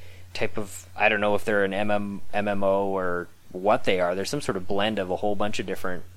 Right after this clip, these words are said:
genres here. But that approach, we're gonna see a lot more. People are gonna start copying these things because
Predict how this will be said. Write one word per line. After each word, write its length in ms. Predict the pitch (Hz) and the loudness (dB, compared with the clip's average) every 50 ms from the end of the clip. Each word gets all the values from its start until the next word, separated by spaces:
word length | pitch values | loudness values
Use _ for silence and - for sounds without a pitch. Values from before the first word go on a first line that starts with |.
| - - 98 | -16 -14 -10
genres 500 | - - 113 101 98 104 107 104 98 - | -6 -2 -2 -2 -2 -2 -4 -4 -6 -6
here. 300 | - 98 95 95 92 90 - - - - - - - - - | -4 -4 -4 -4 -4 -2 -4 -4 -4 -4 -4 -4 0 2 6
But 240 | 127 120 - - - | 6 4 4 4 6
that 380 | 131 123 127 135 139 - - - - - - | 6 8 8 6 6 2 -2 -14 -6 -2 -2
approach, 600 | - - - - 123 120 120 147 - - - - | 0 0 0 2 4 4 6 4 4 2 0 0
we're 120 | 135 120 | 0 2
gonna 120 | 123 113 107 | 2 2 2
see 280 | - - 117 110 107 | 0 2 2 2 2
a 60 | 107 101 | 2 2
lot 320 | 101 98 101 98 98 95 | 2 4 6 6 6 4
more. 240 | 98 101 98 95 92 | 2 0 0 2 2
People 260 | - 107 104 - 104 | 2 0 -2 -2 -2
are 60 | 104 | -2
gonna 160 | 101 104 104 98 | -2 -4 -4 -4
start 240 | - 104 101 90 | -2 -2 -2 -2
copying 360 | - 101 98 95 - 110 104 98 | 0 2 2 2 2 0 -4 -4
these 160 | 95 95 - | -4 -4 -4
things 220 | - 92 90 - - | -4 -6 -8 -8 -8
because 480 | 92 87 - 98 92 92 90 - - | -8 -6 -4 -4 -2 -2 -2 -4 -6